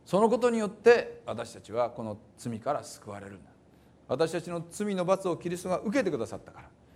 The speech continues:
私たちのために死んでくださったから、私たちはこの本来は方向がそれていて、最後は滅びに至-、至るその向きにあったのに、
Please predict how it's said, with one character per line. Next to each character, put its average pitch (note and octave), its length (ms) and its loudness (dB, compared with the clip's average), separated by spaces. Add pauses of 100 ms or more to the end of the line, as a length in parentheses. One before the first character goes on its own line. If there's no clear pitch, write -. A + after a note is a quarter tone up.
(320)
私 F#3 240 0
た F#3+ 60 -2
ち F#3+ 100 -4
の F#3+ 80 -4
た F#3 100 0
め G3 100 0
に E3+ 80 -2
死 G3 200 0
ん G#3+ 60 4
で A3+ 80 4
く G3 60 0
だ F#3+ 100 2
さ F#3 100 0
っ E3 60 -12
た C3 80 -8
か C3 100 -8
ら、 E3 300 4 (240)
私 B2+ 260 0
た A#2+ 80 -8
ち G#2+ 100 -10
は C3 360 4 (300)
こ D#3+ 140 0
の D#3 400 4
本 F3 200 2
来 D#3 160 8
は C#3+ 200 6 (500)
方 F#3 180 8
向 F3 160 4
が D#3+ 80 4
そ A3+ 180 12
れ A3 100 12
て C3+ 140 0
い G#2 60 -4
て、 C#3+ 280 0 (1800)
最 G3 360 6
後 F3 80 2
は F#3 340 6 (1500)
滅 F3 320 6
び E3 80 -2
に D#3 60 -2
至-、 F3 200 0 (220)
至 F3 240 2
る C#3+ 160 0 (200)
そ A3 200 2
の G#3+ 320 0
向 F#3+ 180 0
き F#3 140 -4
に C#3+ 80 -4
あ D#3+ 80 4
っ F3 140 -4
た C3 100 0
の A#2+ 80 -6
に、 E3 180 -10